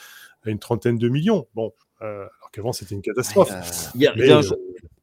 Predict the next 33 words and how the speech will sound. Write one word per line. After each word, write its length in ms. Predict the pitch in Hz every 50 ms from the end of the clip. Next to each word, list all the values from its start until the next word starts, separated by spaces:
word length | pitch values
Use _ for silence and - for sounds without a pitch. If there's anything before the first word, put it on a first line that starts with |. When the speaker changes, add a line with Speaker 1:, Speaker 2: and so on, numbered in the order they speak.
| _ _ _ _ _ _ -
Speaker 3:
excusez-moi, 480 | 139 120 123 117 113 127 135 170 202
les 60 | 170 151
gars, 140 | 165 190 160
mais 160 | 131 120 113
Speaker 2:
ça, 80 | - -
ça 60 | 120
Speaker 3:
je 60 | 113 -
crois 100 | - 113
Speaker 2:
quand 40 | 131
même 80 | 143 135
Speaker 3:
qu'il 80 | 147
y 20 | -
a, 60 | - -
il 60 | 113
y 80 | 107
a 60 | 113 117
un 80 | 127
joueur 440 | 123 117 123 156 135 123 117 - - -
iconique 720 | - 151 123 - - 147 143 143 170 175 - - - - - -
du 140 | 117 110 101
côté 320 | - 120 117 120 123 123
de, 960 | 113 104 98 95 90 85 87 90 90 90 90 87 87 87 85 90 85 80 80 82
de 0 |
la 120 | 90 98 98
Nouvelle-Orléans 640 | 101 92 98 95 95 90 92 101 110 120 120 117 - - - - - - _ _ _ _ _ _ -
qui 220 | - - - 107
en 100 | 98 92
pourparlers 480 | 90 - 120 110 - 123 107 107 127 127
pour 160 | 123 90 -
partir, 320 | - 87 - - - 165
c'est 180 | - - 107 87
Taysom 420 | - - 98 90 101 110 123 - -
Hill. 320 | - 220 208 113 71 58